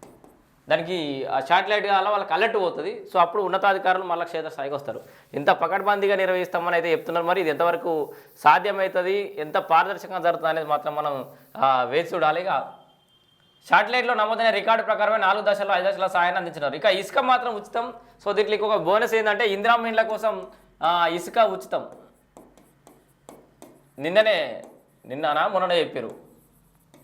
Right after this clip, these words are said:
So, రాష్ట్ర ముఖ్యమంత్రి రేవంత్ రెడ్డి గారు ఉ-, ఈ ఇందిరమ్మ ఇండ్ల కోసం, ఓ, ఇసుకను ఉచిత రవాణా చేయాలండి. ఇసుకకు సంబంధించి ఇంకా పకడ్బందీ చర్యలు చేపడుతున్నారు. త్రీ సిక్స్టీ డిగ్రీస్లో తిరిగే కెమెరాలను అరేంజ్ చేయడం,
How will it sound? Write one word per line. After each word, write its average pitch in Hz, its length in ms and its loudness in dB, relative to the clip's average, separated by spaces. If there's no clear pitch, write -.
So, 165 180 4
రాష్ట్ర 160 300 2
ముఖ్యమంత్రి 170 420 -4
రేవంత్ 170 220 2
రెడ్డి 170 180 0
గారు 180 180 4
ఉ-, 185 200 0
ఈ 185 280 -6
ఇందిరమ్మ 208 340 0
ఇండ్ల 202 140 -4
కోసం, 190 540 -6
ఓ, 151 220 2
ఇసుకను 160 420 0
ఉచిత 180 240 -4
రవాణా 190 280 2
చేయాలండి. 208 400 0
ఇసుకకు 175 320 -2
సంబంధించి 208 400 0
ఇంకా 190 120 -2
పకడ్బందీ 175 500 -2
చర్యలు 165 180 0
చేపడుతున్నారు. 170 380 -4
త్రీ 208 200 -2
సిక్స్టీ 226 280 -2
డిగ్రీస్లో 196 400 0
తిరిగే 180 260 -2
కెమెరాలను 175 480 0
అరేంజ్ 165 260 0
చేయడం, 175 240 -2